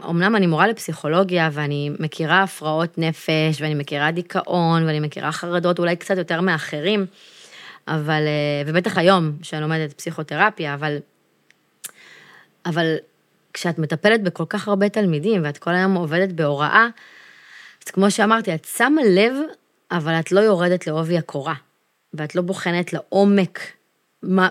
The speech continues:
מה באמת קורה בנפשו של אדם. ואני חושבת שבאמת השיחה הזאת עם אמא שלך ואיתך בבית קפה, פתאום ראיתי את ה-, את האמת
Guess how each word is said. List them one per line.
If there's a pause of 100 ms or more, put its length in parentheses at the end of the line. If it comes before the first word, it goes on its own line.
מה
באמת
קורה
בנפשו
של
אדם.
ואני
חושבת
שבאמת
השיחה
הזאת
עם
אמא
שלך
ואיתך
בבית
קפה, (1400)
פתאום
ראיתי
את
ה-, (260)
את
האמת